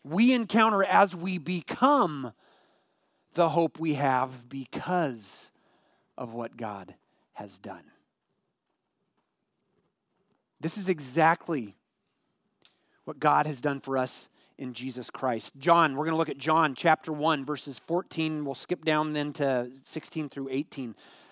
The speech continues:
Words will be up on the screen if you wanna follow along. John chapter one, verse fourteen says this,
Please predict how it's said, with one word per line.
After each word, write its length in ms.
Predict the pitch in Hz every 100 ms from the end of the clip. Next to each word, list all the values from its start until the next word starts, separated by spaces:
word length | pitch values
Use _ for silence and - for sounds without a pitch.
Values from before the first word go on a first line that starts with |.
| _ _
Words 240 | 139 147 151
will 60 |
be 120 | 135 151
up 140 | -
on 80 | 143
the 60 |
screen 340 | 139 - 151 143
if 100 | 143
you 80 | 143
wanna 220 | 135 127 - _ _ _ _ - _
follow 280 | - 160 160
along. 260 | 156 143 131
John 260 | 170 190
chapter 300 | 185 196 -
one, 200 | 175 180
verse 180 | 165 151
fourteen 500 | - 180 - 190 170
says 260 | 151 165 139
this, 260 | 175 147